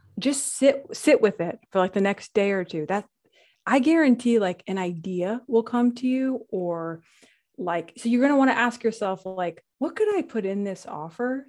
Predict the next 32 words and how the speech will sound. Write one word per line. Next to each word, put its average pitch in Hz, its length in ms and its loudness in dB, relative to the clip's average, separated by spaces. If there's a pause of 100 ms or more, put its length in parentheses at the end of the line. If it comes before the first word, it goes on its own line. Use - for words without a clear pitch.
that 175 120 -6
would 175 120 -6
make 185 260 -4
it - 220 -12
ten 240 320 2
times 214 360 -2
more 180 280 -2
valuable 151 600 -4 (460)
than 160 160 -4
this 156 160 -6
price?" - 480 -8 (1700)
One 202 120 6
more 226 100 8
time 233 260 8
is, 180 180 4 (180)
"What 294 180 6
could 427 180 8
I 359 40 8
put 240 180 4
in 208 180 6
this 196 200 2
offer 175 320 0
that 226 100 8
would 202 80 0
be 208 100 0
ten 254 360 0
times 262 240 -2
more 208 180 0
valuable 170 760 -2 (480)
than 185 200 4
this 185 200 2
price?" - 460 -4